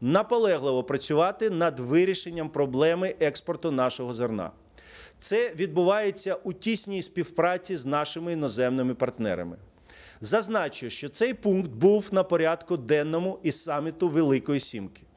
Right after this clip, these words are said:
Наші урядовці відпрацьовують додаткові логістичні маршрути, але цього недостатньо. Ми маємо розблокувати наші порти.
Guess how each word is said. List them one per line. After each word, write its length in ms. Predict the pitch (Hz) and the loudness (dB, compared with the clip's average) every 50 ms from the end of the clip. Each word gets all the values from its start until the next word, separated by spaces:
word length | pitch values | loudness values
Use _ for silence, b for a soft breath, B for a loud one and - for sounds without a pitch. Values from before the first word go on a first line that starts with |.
| - - - B B B B B B B B B B | -20 -20 -20 B B B B B B B B B B
Наші 400 | 117 143 190 226 226 - - 254 | 2 2 2 2 2 -2 -6 -6
урядовці 600 | 247 233 233 226 170 160 147 127 - - - 127 | -2 -2 -2 0 2 2 0 0 0 -2 -6 -4
відпрацьовують 920 | 120 160 156 160 180 196 190 - - - - 226 233 220 202 190 180 151 131 | -2 -2 -2 0 2 0 0 0 -4 -4 0 2 2 4 4 4 4 4 2
додаткові 580 | 170 170 170 170 - - - 185 196 196 208 | 0 0 0 -2 -4 0 2 4 4 6 4
логістичні 760 | 196 190 180 160 160 156 - - - 196 - - - 175 180 | 4 4 4 2 0 -2 -6 -6 -6 -6 -6 -8 -8 -6 -4
маршрути, 680 | 170 170 156 139 - - 131 131 123 113 120 147 151 - - B B B B B B B B B | -2 -2 -2 -4 -6 -6 -6 -6 -6 -6 -6 -8 -10 -10 -12 B B B B B B B B B
але 280 | 170 175 185 202 208 | 2 2 2 2 0
цього 440 | 208 208 - 202 196 165 156 175 170 | 0 -2 -2 -2 0 2 2 2 2
недостатньо. 760 | 165 160 139 147 135 - - - 117 101 92 - - 92 92 | 2 2 2 2 0 0 -2 -6 -6 -6 -6 -8 -12 -10 -6
Ми 300 | 110 127 165 196 214 220 | -2 2 4 4 4 4
маємо 520 | 208 185 185 185 190 190 196 196 196 190 185 | 4 2 2 2 2 0 -2 -4 -2 0 0
розблокувати 800 | 185 156 139 143 170 170 - 170 160 139 147 151 156 151 - 160 | 0 0 -2 -2 -2 0 0 0 2 4 4 4 2 2 -2 -4
наші 360 | 156 139 131 127 123 - 135 | -2 0 0 0 0 -4 -8
порти. 480 | 117 - 131 123 - - 113 95 80 | -10 -8 -8 -8 -8 -6 -8 -8 -8